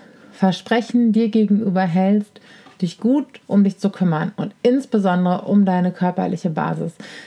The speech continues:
Das ist gar nicht zu unterschätzen, welchen Einfluss wir über unseren Körper auf unser Wohlbefinden, auf unsere Kraft und auf all das nehmen können. Ja, auch ich, äh, darf mich darin gerade sehr, sehr üben. Wie gesagt,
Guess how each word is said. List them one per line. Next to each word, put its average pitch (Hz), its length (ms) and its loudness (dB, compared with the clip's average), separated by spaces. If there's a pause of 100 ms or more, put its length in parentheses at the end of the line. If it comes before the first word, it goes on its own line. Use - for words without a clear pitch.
Das 175 120 -2
ist - 120 -10
gar 196 140 2
nicht 214 180 0
zu 208 100 -2
unterschätzen, 190 800 0
welchen 185 440 0
Einfluss 233 640 0
wir 202 460 4 (420)
über 180 200 0
unseren 170 240 0
Körper 208 600 -2
auf 190 220 -2
unser 175 340 0
Wohlbefinden, 202 720 2
auf 180 160 -4
unsere 170 220 -4
Kraft 202 400 0 (580)
und 185 140 2
auf 170 120 2
all 170 220 0
das 170 180 -2
nehmen 175 280 -2
können. 175 320 -8 (500)
Ja, 180 240 2
auch 196 100 0
ich, - 240 -4
äh, 226 180 0
darf 214 260 0
mich 220 180 0
darin 202 640 2
gerade 196 340 0
sehr, 196 200 2
sehr 196 180 0
üben. 208 380 2
Wie 170 80 -2
gesagt, 185 520 0